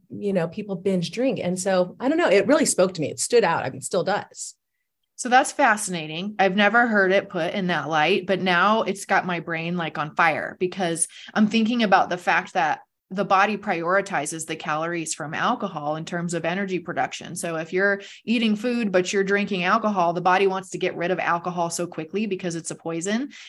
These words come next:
Speaker 2: It will prioritize the energy from the alcohol and use that first before it's tapping into the carbs or the fat or whatever you're eating.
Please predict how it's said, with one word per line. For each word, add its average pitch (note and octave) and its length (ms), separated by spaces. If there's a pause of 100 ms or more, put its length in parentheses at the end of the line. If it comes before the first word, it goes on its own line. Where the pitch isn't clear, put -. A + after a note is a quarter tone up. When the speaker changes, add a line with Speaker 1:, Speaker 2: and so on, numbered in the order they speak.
Speaker 2:
It - 140
will G3 160
prioritize G3 840
the F3+ 140
energy F#3 360
from F3+ 180
the E3 120
alcohol F#3+ 440
and E3+ 160
use G#3+ 320
that F#3 260
first - 380
before G#3+ 320
it's - 160
tapping F3 340
into E3 240
the E3 80
carbs E3 360
or E3 100
the E3 80
fat E3 240
or D#3+ 80
whatever D#3+ 340
you're D#3+ 160
eating. F3+ 440